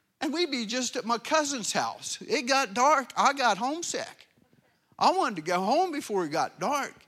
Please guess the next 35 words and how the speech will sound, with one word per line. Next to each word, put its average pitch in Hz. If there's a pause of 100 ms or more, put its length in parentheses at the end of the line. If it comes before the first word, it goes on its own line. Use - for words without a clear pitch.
(500)
I'm 330
telling 302
you 262
what, 294
it's 262
dark 214
out 185
there, 156
isn't 202
it? - (880)
I 202
wanna 185
go 165
home, 160 (1200)
my 143
heavenly 143
home. 117 (680)
That's 269
what 240
we're 170
yearning 175
for, 180
and 208
that's 240
what 214
God, 196
he 214
said, 254
"I 247
will 233
not 277
stop 277
praying 277
for 165
her 110